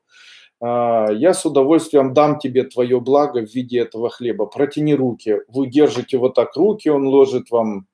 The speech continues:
кладёт, да, нужно говорить, кладёт вам кусок хлеба, вы этот хлеб нюхаете, говорите, "Надо же, какой вкусный хлеб". После этого говорите, "Благодарю".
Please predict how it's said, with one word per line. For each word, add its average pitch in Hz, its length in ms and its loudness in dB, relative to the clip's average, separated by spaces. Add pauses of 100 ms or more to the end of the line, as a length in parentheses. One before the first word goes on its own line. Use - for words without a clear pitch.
(120)
кладёт, 127 500 2
да, 131 100 2
нужно 117 380 -6
говорить, 101 380 -4 (360)
кладёт 156 460 4
вам 117 240 0
кусок - 420 -2
хлеба, 147 640 0
вы 131 200 0
этот 135 260 0
хлеб 123 300 -2
нюхаете, 139 440 -2
говорите, 123 400 -6
"Надо 135 320 -2
же, 104 140 -8
какой 131 300 0
вкусный 131 480 -4
хлеб". 110 320 -2 (140)
После 135 280 0
этого 135 240 2
говорите, 127 400 2
"Благодарю". 143 720 0